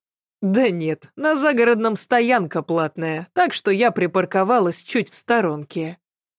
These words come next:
«Не нужно было этого делать. Тут Лиговка рядом. Такая шпана,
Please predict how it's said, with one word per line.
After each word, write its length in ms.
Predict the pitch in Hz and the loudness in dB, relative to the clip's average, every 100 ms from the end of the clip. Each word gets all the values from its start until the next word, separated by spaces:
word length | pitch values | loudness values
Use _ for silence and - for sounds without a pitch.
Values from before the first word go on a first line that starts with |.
| _ | _
«Не 300 | 185 180 180 | -6 -2 0
нужно 500 | 202 180 160 151 143 | 2 2 0 -2 -2
было 300 | 147 196 170 | 2 4 4
этого 500 | 156 180 180 180 185 | 2 0 2 2 2
делать. 580 | 185 170 147 151 - - _ | 2 2 0 -2 -8 -18 _
Тут 260 | - 220 - | -2 -2 0
Лиговка 600 | 208 233 170 160 - 185 | 2 2 2 -2 0 2
рядом. 480 | 175 175 151 156 156 _ - | 2 2 0 -4 -8 _ -12
Такая 440 | 165 - 202 160 | -8 -2 0 0
шпана, 680 | - - 165 170 196 170 | -4 -2 -2 2 2 0